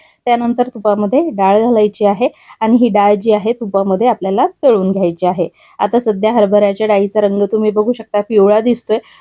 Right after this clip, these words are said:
तर घट्ट सोनेरी रंग येईपर्यंत डाळ आपल्याला तुपामध्ये चांगली तळून घ्यायची आहे. एकसारखी फिरवत राहायची, म्हणजे सगळी डाळ एकसारखी तळल्या जाईल. बघू शकता, अशा पद्धतीचा घट्ट सोनेरी रंग आला की लगेचच डाळ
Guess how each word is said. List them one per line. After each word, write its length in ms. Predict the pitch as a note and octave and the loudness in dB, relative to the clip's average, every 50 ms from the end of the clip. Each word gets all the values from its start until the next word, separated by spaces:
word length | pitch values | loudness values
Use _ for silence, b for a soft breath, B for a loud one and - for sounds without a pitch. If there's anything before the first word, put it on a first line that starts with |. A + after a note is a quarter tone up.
| b _ | b _
तर 80 | - B3+ | -2 0
घट्ट 280 | A3 B3+ C4 - _ C#4+ C#4+ | 0 0 -2 0 _ 0 0
सोनेरी 440 | C#4+ C#4+ D#4+ D4 C4 B3+ B3 B3 B3+ A#3+ | 2 2 2 4 4 4 4 2 2 2
रंग 240 | B3+ A#3+ A#3 A3 A3 | 2 0 0 0 0
येईपर्यंत 720 | A3+ A#3 A3 G#3+ G#3+ G#3+ G#3 G#3 G3 G3 G3 G3+ F#3+ - G#3+ B3+ b b b b b _ | 2 4 4 4 2 2 -2 -2 0 0 -2 -2 -2 -2 -2 -2 b b b b b _
डाळ 220 | G3 G3+ G3 G#3 G#3+ | 0 2 4 4 2
आपल्याला 440 | G#3 F#3+ F#3+ F#3+ F#3 F#3 F#3+ A3+ D#4+ - _ _ _ _ _ _ _ - | 2 2 0 0 2 2 2 0 -2 -4 _ _ _ _ _ _ _ -10
तुपामध्ये 460 | A3 G3 G#3+ G#3+ G#3+ A3+ A3 G3+ G#3 | -6 -2 -2 -2 0 0 0 -2 -2
चांगली 300 | G#3 G3 F#3 F3+ F#3 A#3 - _ | -2 -2 -4 -2 -2 -4 -4 _
तळून 260 | - G#3 F#3 F#3 F#3 | 0 0 2 0 0
घ्यायची 360 | F#3+ G#3+ G3+ F#3 F3+ - - F3 | 0 0 -2 -2 -2 -2 -2 -2
आहे. 200 | F3 F3 A3 A#3+ b b b b b - | -2 0 -4 -6 b b b b b -4
एकसारखी 480 | C4+ C4 - - C#4+ B3 B3 - D4 | -4 -4 0 -2 0 0 2 0 -2
फिरवत 400 | C#4 - D4 B3 G#3 G#3+ G#3+ G#3 | 2 4 2 2 4 2 0 2
राहायची, 400 | B3 B3+ B3+ A3+ G3+ G3 - G#3+ | 2 2 2 0 0 -2 -4 -4
म्हणजे 300 | A3 A3+ A3+ G#3+ A3+ C4+ F4+ _ _ _ _ - | -2 -2 0 0 0 0 0 _ _ _ _ -4
सगळी 280 | - A3 G3+ A3 A#3 B3 | -2 -2 2 2 2 4
डाळ 240 | G#3+ G#3 F#3+ G3+ - _ _ | 4 2 2 0 -2 _ _
एकसारखी 520 | - G#3 - - - A3 F#3+ F#3+ - - D4 D4 - | -6 -6 -6 -4 -2 -2 -2 -2 -2 -6 -6 0 0
तळल्या 300 | A#3+ F3 E3 D#3+ D#3+ D#3+ | 2 2 2 2 2 2
जाईल. 280 | E3+ F#3 F3 E3+ F#3 A#3 b b b b b - | 2 0 0 0 -2 -4 b b b b b -2
बघू 160 | G#3 A#3 B3+ | -2 -2 0
शकता, 280 | B3 C4+ - - A3 G3+ | 0 -2 -2 2 0 0
अशा 220 | F#3+ F#3+ - G#3 | 0 2 -2 -2
पद्धतीचा 580 | G3 G3+ F#3 F3 F#3 G3 F#3+ G#3 G#3 G3 A3 A3 | -2 -2 -4 0 -2 -2 0 0 -2 -2 -2 -2
घट्ट 320 | G#3 A#3 A3 - _ _ G#3+ | -2 -4 -6 -6 _ _ -2
सोनेरी 440 | A3 G#3+ - A#3 G#3+ G#3+ G#3 G#3+ A3 | -2 0 -2 0 0 2 2 2 2
रंग 240 | A3 G#3 G3+ G3+ G3+ | 2 2 2 2 2
आला 260 | G#3+ G#3+ A#3+ A3+ F#3+ F#3+ | 4 4 4 4 2 2
की 180 | F#3+ - A3 G#3 | 0 0 0 0
लगेचच 420 | G3 F3+ F3+ F#3 F#3 - C#4 C#4+ - | 2 2 0 -2 0 -2 -6 -6 -4
डाळ 220 | G3+ G3+ F#3+ G3+ | -4 -2 0 0